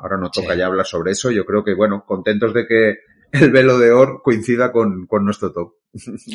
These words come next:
Speaker 2: Pues sí, sí. A ver, podía haber un poco de dudas porque Wout van Aert sí que tuvo algunas victorias, pero no quizás de una calidad muy, muy superior, ¿no? Pero bueno,
Speaker 1: Mm.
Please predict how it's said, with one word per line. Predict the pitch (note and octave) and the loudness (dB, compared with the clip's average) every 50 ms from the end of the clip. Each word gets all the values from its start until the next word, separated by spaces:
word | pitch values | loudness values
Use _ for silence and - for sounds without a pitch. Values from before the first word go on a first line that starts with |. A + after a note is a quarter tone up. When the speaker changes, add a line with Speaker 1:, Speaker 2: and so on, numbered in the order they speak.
| B3 - - - - - - _ | -14 -14 -14 -16 -16 -16 -18 _
Speaker 2:
Pues | - A#2+ G#2+ - | -2 0 2 2
sí, | - - D#3+ D3+ C3+ B2+ B2+ B2 B2 - | 4 6 6 6 6 4 4 0 -4 -10
sí. | - - - - A#2+ A#2 F#2+ | -14 -8 -4 -2 -2 0 0
A | A2+ B2+ | 2 2
ver, | C3 A#2+ F#2+ | 2 2 2
podía | - G#2+ A2+ A#2+ B2+ | 0 -2 0 2 2
haber | C3+ C#3 C#3 C3 | 4 4 4 2
un | C3+ B2+ | 2 0
poco | B2 C3+ C3 C3 | 0 0 0 2
de | C3 C3 | 2 2
dudas | B2+ C3+ C3+ C3 | 2 0 0 -2
porque | - - G#2+ G#2+ | -2 -4 -4 -4
Wout | G#2 A2+ A2+ A2 | -4 -4 -2 -2
van | A#2 A#2 B2+ | -2 0 0
Aert | B2+ C3 C3+ C3 | 0 0 -2 -2
sí | - - A#2+ G#2+ | -4 -6 -6 -6
que | - A2 | -6 -6
tuvo | F#2+ - A#2 A2+ A2 | -6 -4 -4 -4 -4
algunas | G#2+ G#2 G#2+ G#2+ G2 G#2 | -4 -4 -6 -6 -6 -6
victorias, | A2 - - A#2 B2 B2 A#2+ | -8 -6 -4 -4 -2 -2 -4
pero | - - G2 | -6 -8 -6
no | G2 G#2+ A2+ A2+ A#2 | -4 -4 -6 -6 -6
quizás | - A2+ G2+ - - A#2 A2+ A2+ A#2 | -10 -12 -10 -4 -2 -2 -2 -2 -4
de | G#2+ G2+ G2 | -6 -6 -8
una | F#2+ F#2+ G2 G2 F#2+ F#2 | -8 -10 -12 -12 -12 -8
calidad | - - G2 F#2 F#2 F#2 G2 F#2 F#2+ | -6 -4 -4 -4 -4 -6 -8 -8 -8
muy, | F#2+ F#2+ G2 F#2+ F#2+ F2+ F2+ F2+ _ _ | -10 -10 -10 -10 -10 -10 -12 -16 _ _
muy | G2 G2 F#2+ | -10 -8 -8
superior, | - - G2 - - E2+ E2+ F2+ F2+ F2 D#2+ G2 | -8 -8 -10 -10 -10 -8 -8 -6 -8 -8 -8 -10
¿no? | A2 B2+ B2 | -12 -12 -10
Pero | - A#2 A#2 A#2 | -8 -6 -4 -2
bueno, | B2+ D3+ D#3 D3 F#3 B3 | -2 -2 -2 -2 -4 -4
Speaker 1:
Mm. | B3 | -6